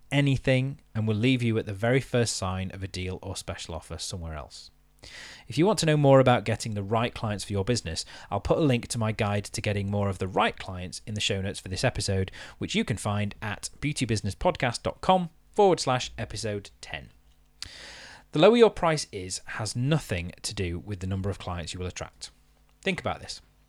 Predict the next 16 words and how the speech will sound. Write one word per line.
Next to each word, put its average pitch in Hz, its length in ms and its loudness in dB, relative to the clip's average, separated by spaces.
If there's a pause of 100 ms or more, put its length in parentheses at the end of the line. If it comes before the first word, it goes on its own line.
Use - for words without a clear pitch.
(320)
Do 139 100 -6
you 147 440 0
always 151 440 4
buy 117 300 -2
the 113 120 -6
cheapest - 500 -6
of 101 100 -6
everything? 92 400 -8 (560)
The 104 80 -8
cheapest - 360 -8
milk, 147 420 2 (260)
butter, 131 360 4
bread, 120 440 2
washing - 280 0
up 120 120 -4
liquid, 117 420 0